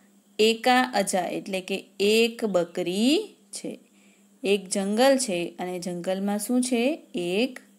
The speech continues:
બકરી છે. સા સ્વસ્ય પુત્રમ વદતિ. સા એટલે કે તે. સા એ સ્ત્રીલિંગ સૂચક શબ્દની આગળ આવે છે. સા એટલે તે. સ્વસ્ય,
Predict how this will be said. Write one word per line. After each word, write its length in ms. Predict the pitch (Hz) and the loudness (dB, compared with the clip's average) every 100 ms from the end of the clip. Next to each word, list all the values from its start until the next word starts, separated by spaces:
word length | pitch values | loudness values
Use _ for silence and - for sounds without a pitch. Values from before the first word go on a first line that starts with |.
| _ - | _ -6
બકરી 440 | 170 170 - - | -6 -6 -8 -8
છે. 340 | - - 180 - _ _ - - _ _ _ _ _ - | -10 -12 -14 -18 _ _ -20 -20 _ _ _ _ _ -12
સા 600 | - 247 240 214 208 254 - _ _ - | -2 4 4 4 0 -6 -14 _ _ -10
સ્વસ્ય 600 | - 233 277 - 285 285 285 285 | -2 2 2 2 2 2 2 0
પુત્રમ 640 | 214 202 - 214 208 208 196 | -4 -4 -2 0 0 0 0
વદતિ. 640 | 185 202 240 233 175 160 202 - _ _ _ _ - | 0 2 2 0 -6 -8 -12 -18 _ _ _ _ -8
સા 360 | - 208 175 | -2 0 0
એટલે 320 | 147 160 - 180 | 0 -4 -6 -4
કે 380 | 220 262 453 - _ _ _ - | 0 2 0 -6 _ _ _ -4
તે. 180 | 175 - - _ - | -4 -4 -14 _ -8
સા 420 | - 202 208 214 | 0 2 2 0
એ 360 | - 220 269 339 - - | -2 0 0 -2 -8 -16
સ્ત્રીલિંગ 500 | - 233 254 269 277 | -6 0 2 2 2
સૂચક 340 | 269 233 214 214 | 0 -2 -2 -2
શબ્દની 440 | - 170 202 190 185 | -4 -6 -6 -4 -4
આગળ 440 | 170 160 190 269 - - - _ _ - | -4 0 2 2 0 -16 -20 _ _ -2
આવે 300 | 208 170 165 | 0 0 -4
છે. 160 | - | -8
સા 300 | 185 - 190 | -6 0 2
એટલે 420 | 175 170 175 226 392 440 _ _ | 2 -2 -2 0 0 -4 _ _
તે. 220 | - - - _ _ _ _ _ - | -6 -6 -10 _ _ _ _ _ -8
સ્વસ્ય, 640 | - 240 285 285 247 170 | -2 4 4 4 2 -2